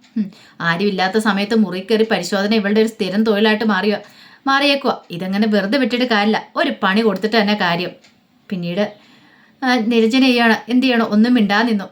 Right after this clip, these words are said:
അവൾ അവിടെ കിടച്ചാരം കിടന്ന് അലറി വിളിക്കട്ടെ എന്ന് ഓർത്തുകൊണ്ട് കുറേ സമയം കഴിഞ്ഞപ്പോഴത്തേനും അപർണ മടുത്തു. പിന്നെ അപർണ വീണ്ടും കഥയെ മുട്ടിക്കഴിഞ്ഞപ്പോഴത്തേനും നിരഞ്ജന പറഞ്ഞു, "അയ്യോ, കള്ളൻ, കള്ളൻ, മുറിക്കകത്ത് കള്ളൻ" എന്ന് പറഞ്ഞ് കിടന്ന് അലറി വിളിക്കണം.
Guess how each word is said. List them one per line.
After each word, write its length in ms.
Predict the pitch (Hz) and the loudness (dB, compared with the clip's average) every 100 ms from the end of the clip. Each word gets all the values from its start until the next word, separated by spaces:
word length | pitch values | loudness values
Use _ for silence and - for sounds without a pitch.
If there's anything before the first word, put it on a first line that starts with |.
| - | -12
അവൾ 180 | 170 185 | -8 -6
അവിടെ 160 | 180 196 | -6 -4
കിടച്ചാരം 380 | 196 190 190 208 - _ - | -4 -2 -2 -2 -6 _ -6
കിടന്ന് 180 | 214 214 | 0 0
അലറി 200 | 175 202 | 0 0
വിളിക്കട്ടെ 380 | 208 - 175 202 | -2 -2 -4 0
എന്ന് 140 | 214 | 0
ഓർത്തുകൊണ്ട് 400 | 190 202 196 185 - _ _ | 0 -2 -2 -6 -12 _ _
കുറേ 160 | 170 147 | -10 -10
സമയം 260 | 175 180 185 | -8 -8 -6
കഴിഞ്ഞപ്പോഴത്തേനും 460 | 196 190 208 226 - - - _ _ _ - | -6 -2 0 0 -4 -20 -20 _ _ _ -2
അപർണ 400 | 302 302 285 285 - _ 220 | 0 2 2 -2 -4 _ 0
മടുത്തു. 340 | 202 180 202 - - - | 0 -2 -6 -8 -10 -8
പിന്നെ 200 | 185 185 | -4 -2
അപർണ 240 | 180 185 | -2 0
വീണ്ടും 400 | 208 180 175 208 | 0 0 0 0
കഥയെ 220 | 190 185 | 0 2
മുട്ടിക്കഴിഞ്ഞപ്പോഴത്തേനും 760 | 226 202 208 202 208 208 208 214 - _ _ - | 2 2 -2 0 0 0 0 0 -4 _ _ -8
നിരഞ്ജന 360 | 196 185 175 202 | -4 -4 -4 0
പറഞ്ഞു, 140 | 208 | 0
"അയ്യോ, 340 | 165 180 240 240 | 0 0 0 0
കള്ളൻ, 280 | 190 196 240 | 0 0 2
കള്ളൻ, 260 | 208 233 220 - - | 2 2 -2 -10 -4
മുറിക്കകത്ത് 400 | 302 311 285 262 311 | -2 2 2 0 0
കള്ളൻ" 200 | 220 214 | 0 2
എന്ന് 120 | 262 | 2
പറഞ്ഞ് 220 | 247 233 | 0 0
കിടന്ന് 180 | 233 240 | 0 0
അലറി 200 | 202 208 | 0 2
വിളിക്കണം. 540 | 233 196 233 214 - | 2 2 2 0 -2